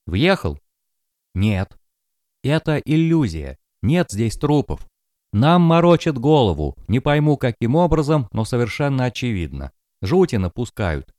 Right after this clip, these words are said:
рассчитывают на слабонервных. Но не на таких напали». Лишь только были произнесены эти слова, как всё вокруг пришло в движение. Вначале изменилось освещение.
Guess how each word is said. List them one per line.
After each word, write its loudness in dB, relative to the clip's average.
рассчитывают -2
на -4
слабонервных. -4
Но 0
не -2
на 0
таких -4
напали». -6
Лишь 0
только -2
были 0
произнесены 0
эти -6
слова, -2
как -6
всё 0
вокруг -2
пришло -2
в -2
движение. -4
Вначале -2
изменилось -2
освещение. -6